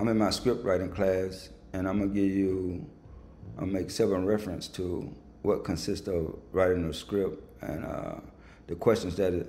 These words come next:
that were put to me. And the first question is, "What were your original goals for this class?"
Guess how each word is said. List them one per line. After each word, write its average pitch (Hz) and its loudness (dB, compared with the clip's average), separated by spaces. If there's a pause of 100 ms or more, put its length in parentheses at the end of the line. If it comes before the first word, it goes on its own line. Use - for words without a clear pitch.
(300)
that 92 2
were 90 0
put - -2
to 87 -6
me. 92 0 (460)
And 92 -2
the 87 -2
first 123 2
question 98 2
is, 90 0 (2500)
"What 151 8 (280)
were 120 10
your 117 6
original 117 4
goals 107 8 (100)
for 107 6
this 95 0
class?" 110 2